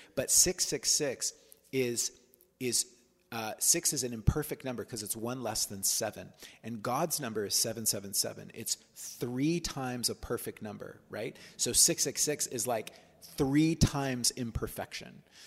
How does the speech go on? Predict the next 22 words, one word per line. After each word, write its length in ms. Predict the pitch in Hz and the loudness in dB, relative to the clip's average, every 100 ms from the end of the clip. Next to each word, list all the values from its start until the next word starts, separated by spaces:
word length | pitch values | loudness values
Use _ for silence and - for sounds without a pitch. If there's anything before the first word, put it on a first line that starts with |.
| - | -2
So 340 | - 135 120 113 - | 2 4 4 2 4
to 100 | 131 | 4
worship 600 | 113 139 175 - 185 - | 6 4 6 4 0 4
Caesar 800 | - - 143 123 95 92 143 - - - _ | 6 6 4 2 0 -2 -6 -10 -20 -20 _
is 180 | 131 - | 0 2
to 120 | - | 0
be, 300 | 113 117 110 - | -2 -6 -6 -10
it, 140 | 123 117 | -8 -8
it's 180 | 135 - 135 | -8 -6 -4
imperfect 600 | 135 135 - 117 117 - | -2 -2 -2 -6 -8 -4
worship. 480 | 95 101 - - - - - - - - - | -4 -4 -8 -6 -6 -8 -20 -18 -20 -20 2
Sorry, 280 | - 101 78 - | 4 4 0 -6
okay, 220 | 117 90 - | -4 -4 -2
I'm 180 | 123 | 0
really 160 | 120 110 | 2 0
gonna 200 | - 92 | -2 -6
land 200 | 101 98 | -4 0
this 100 | 90 | 2
plane 200 | - 98 | 4 2
here. 200 | 90 92 - - - - | -4 -8 -14 -20 -20 -6
The 180 | 131 143 | 2 4
point 640 | - - - 165 180 - | 4 -2 0 2 2 -2